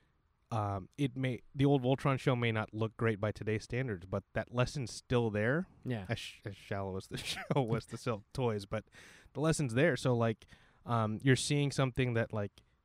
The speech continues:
Speaker 1: hey, this is why it lasted the test of time. It was actually good, and it actually stuck with people like us. We were kids when we saw it,
Speaker 2: Yeah.
Speaker 1: and we're still fucking talking about it today.
Speaker 2: Yeah.
Speaker 1: Yeah. So that, that, that's, I mean, again, it's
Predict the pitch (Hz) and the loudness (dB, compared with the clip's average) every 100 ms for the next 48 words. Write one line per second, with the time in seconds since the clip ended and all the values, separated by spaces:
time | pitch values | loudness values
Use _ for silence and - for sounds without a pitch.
0 | _ - 175 135 147 175 143 135 127 101 | _ 2 4 4 2 2 4 6 4 2
1 | 113 117 110 98 107 98 113 - 117 110 | 0 -2 -4 -2 -2 -2 -4 -2 0 0
2 | 120 - 107 92 _ - 143 107 92 110 | 0 -2 -8 -10 _ 2 4 4 0 -4
3 | - _ _ _ _ - 131 120 120 127 | -8 _ _ _ _ 0 2 2 0 -2
4 | - - 139 127 117 123 - - - 101 | -4 2 2 4 2 0 0 -14 -10 -8
5 | - 101 117 123 127 - 107 101 - 202 | -6 -4 -4 -4 -6 -4 -4 -4 4 6
6 | 175 135 110 107 107 101 113 - - 117 | 6 4 0 -2 -2 0 -2 -6 -8 -6
7 | 92 - 147 - 151 160 143 123 156 156 | -6 -2 -2 0 0 2 2 2 0 2
8 | 131 110 104 - 113 135 104 - - 127 | 2 2 0 -2 0 0 0 -6 -8 -4
9 | 113 - _ _ _ _ _ 110 - - | -4 -8 _ _ _ _ _ -12 -12 -20
10 | _ 185 170 - 147 151 147 135 - 131 | _ 4 4 4 2 2 0 -2 -2 0
11 | 120 110 104 104 87 110 - - | 0 -2 -4 -4 -6 -8 -8 -14